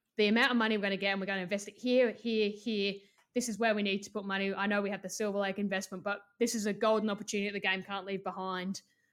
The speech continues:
Rather than twisting it and trying to sell it as a fan experience, because it, it flies in the face of, you know, being fan-centered. It's exactly the opposite. And, yeah, I, I've never seen such an unpopular decision. I've seen people who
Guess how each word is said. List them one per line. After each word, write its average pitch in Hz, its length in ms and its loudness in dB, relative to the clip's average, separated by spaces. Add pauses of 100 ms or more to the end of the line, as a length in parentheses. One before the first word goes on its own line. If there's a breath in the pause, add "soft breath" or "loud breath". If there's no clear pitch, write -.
(140)
Rather 277 300 8
than 330 240 0
twisting 254 540 -2
it 226 120 -2
and 220 120 -2
trying 208 260 -2
to 196 80 -2
sell 196 280 0
it 196 140 -2 (180)
as 196 200 -4
a 180 240 -4 (500)
fan 190 400 2
experience, 180 680 -6
because 233 240 0
it, 254 160 0
it 262 220 0
flies 262 260 6
in 226 60 -2
the 196 80 -4
face 220 380 -2
of, 180 180 -8 (120)
you 190 100 -8
know, 175 120 -4
being 170 240 -8
fan-centered. 175 680 -6
It's 202 160 -8
exactly 226 360 -2
the 180 160 -2
opposite. 180 500 -6
And, 202 160 0 (680 loud breath)
yeah, 220 160 6
I, 330 220 10
I've 330 180 8
never 262 220 8
seen 254 240 4
such 214 200 -4
an 220 40 -2
unpopular 208 420 -2
decision. 185 360 -4
I've 196 100 -6
seen 240 180 2
people 302 280 2
who 269 180 4